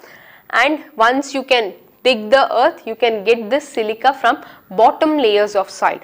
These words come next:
So that is why in that particular area it is termed diatomaceous earth, because there in that particular layer of soil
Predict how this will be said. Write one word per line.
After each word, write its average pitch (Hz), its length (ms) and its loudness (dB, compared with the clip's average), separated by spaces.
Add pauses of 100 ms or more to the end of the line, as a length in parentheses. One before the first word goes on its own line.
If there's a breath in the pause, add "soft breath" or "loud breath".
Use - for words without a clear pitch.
(160 loud breath)
So - 140 -8
that 220 240 2
is 254 120 2
why 214 180 2 (100)
in 220 240 -8
that - 260 2
particular 233 440 0
area 190 380 -4 (140)
it 220 160 -2
is 220 160 -2
termed 254 400 -2
diatomaceous 214 1040 0 (420 loud breath)
earth, - 320 0 (360 soft breath)
because 226 400 0
there 220 420 2 (260 loud breath)
in 214 180 -4
that - 260 2
particular 226 420 2
layer 202 240 2
of 202 160 -2
soil 262 240 -2